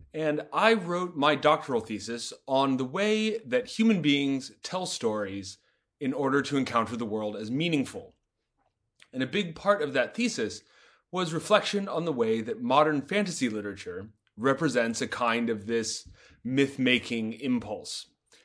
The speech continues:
And Terry Pratchett was among the authors I studied in this way. In what follows, I will give an introduction to Pratchett's largest body of stories, the Discworld novels,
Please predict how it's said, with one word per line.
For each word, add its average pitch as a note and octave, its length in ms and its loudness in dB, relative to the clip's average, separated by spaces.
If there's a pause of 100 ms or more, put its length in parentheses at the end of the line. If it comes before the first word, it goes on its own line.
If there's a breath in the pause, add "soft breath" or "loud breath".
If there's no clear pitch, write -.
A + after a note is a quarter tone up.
(340 soft breath)
And A#2 260 0
Terry C3+ 280 2
Pratchett F3 600 0
was B2+ 240 0
among B2 400 2
the C3 140 -2
authors G#2+ 360 -4
I A#2+ 80 0
studied A2+ 460 4
in G2+ 140 -6
this G#2 180 -8
way. A#2 360 -6 (1000 soft breath)
In D#3+ 100 2
what D#3 160 6
follows, C3+ 560 6 (100)
I F3+ 60 2
will A3 100 8
give A#3+ 160 6
an A#3 80 6
introduction D#3+ 680 6
to C#3+ 100 -4
Pratchett's C3+ 500 0
largest C#3+ 500 2
body A2 300 2
of G2 80 -8
stories, G2 540 -8
the G#2+ 180 -10
Discworld A2 500 0
novels, F2+ 520 -10